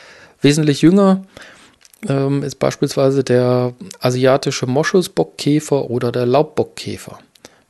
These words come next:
Die kennen wir, glaub ich, die sind ja immer mal durch die Presse gegangen, wahrscheinlich noch eher. In der Öffentlichkeit weniger bekannt, äh, ist das Auftreten von Xylella.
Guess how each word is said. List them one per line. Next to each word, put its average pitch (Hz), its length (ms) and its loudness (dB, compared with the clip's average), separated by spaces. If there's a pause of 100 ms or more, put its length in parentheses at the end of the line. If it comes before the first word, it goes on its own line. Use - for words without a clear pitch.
Die 139 80 -2
kennen 139 340 -4
wir, 127 380 2
glaub 120 240 -6
ich, 123 180 -8
die 120 100 -8
sind 123 220 -8
ja 131 60 -6
immer 127 180 -6
mal 113 200 -6
durch 120 160 -10
die 123 100 -12
Presse - 340 -8
gegangen, 127 520 -8 (680)
wahrscheinlich 120 500 -8
noch 127 220 -14
eher. 92 260 -12 (1800)
In 143 100 2
der 135 100 4
Öffentlichkeit 139 800 -2
weniger 190 360 4
bekannt, 156 720 -2 (100)
äh, 131 440 -2
ist - 500 -8
das 123 160 -4
Auftreten 127 1040 -2
von 127 320 -10
Xylella. 165 640 0